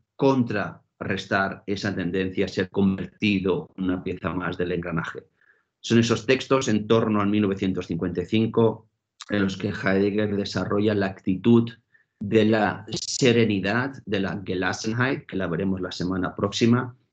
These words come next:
como una forma de antídoto o de alternativa a la inercia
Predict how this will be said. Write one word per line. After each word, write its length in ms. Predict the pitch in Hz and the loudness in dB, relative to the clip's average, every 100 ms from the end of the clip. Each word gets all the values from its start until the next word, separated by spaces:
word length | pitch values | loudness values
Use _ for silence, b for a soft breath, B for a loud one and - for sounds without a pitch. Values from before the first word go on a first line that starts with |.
| - | -4
como 200 | 104 113 | 2 6
una 140 | 127 | 4
forma 360 | 123 127 123 113 | 4 4 4 4
de 80 | 98 | 2
antídoto 720 | 95 98 120 120 123 123 113 | 0 2 4 4 2 0 2
o 120 | 104 | 0
de 120 | 104 | 2
alternativa 920 | 95 101 95 95 90 95 95 95 87 _ _ _ | -2 -2 -2 -2 -2 -2 -2 -4 -8 _ _ _
a 420 | 92 95 95 95 - | -6 -4 -4 -6 -8
la 280 | - 92 92 - | -4 -4 -2 -2
inercia 760 | 92 87 85 85 82 78 | 0 0 0 0 0 0